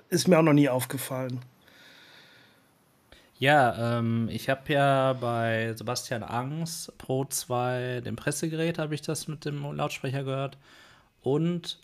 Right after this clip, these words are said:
Speaker 2: auch mit seinem Gerät, was er sich selbst gekauft hat. Und, ähm, William hat es auch bestätigt, dass er's gehört hat. Ähm, also es ist interessant, dass Sebastian selbst das gar nicht so wahrnimmt.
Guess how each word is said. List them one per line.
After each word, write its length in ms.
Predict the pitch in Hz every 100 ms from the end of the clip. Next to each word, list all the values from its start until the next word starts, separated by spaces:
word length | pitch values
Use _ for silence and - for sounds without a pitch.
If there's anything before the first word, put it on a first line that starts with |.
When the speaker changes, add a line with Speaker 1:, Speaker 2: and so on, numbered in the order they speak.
| -
Speaker 2:
auch 260 | 120 127
mit 200 | 135 123
seinem 240 | - 113 117
Gerät, 200 | 113 110
was 120 | 110
er 100 | 113
sich 100 | -
selbst 300 | 123 139 -
gekauft 540 | 95 - 95 98 -
hat. 200 | 156 165 _ - - - _ -
Und, 560 | 117 117 117 113 117
ähm, 580 | 117 110 110 110 110 110 _ _ _ _ _ _ _ _ _ 104 - -
William 500 | 95 131 170 151 143
hat 100 | 135
es 160 | 123
auch 300 | - 123 165
bestätigt, 720 | 165 - 151 147 147 151 147
dass 160 | 139 135
er's 180 | 139 -
gehört 440 | 139 131 143 139
hat. 300 | 151 147 - - _ - _ _ -
Ähm, 420 | 113 113 110 110
also 220 | 104 113
es 180 | 113 -
ist 60 |
interessant, 640 | - 117 110 - 120 123 117
dass 200 | 117 -
Sebastian 480 | 110 113 113 120 110
selbst 420 | 110 117 117 -
das 200 | 113 -
gar 140 | 113
nicht 160 | 113 117
so 140 | 107
wahrnimmt. 520 | 101 110 131 131 135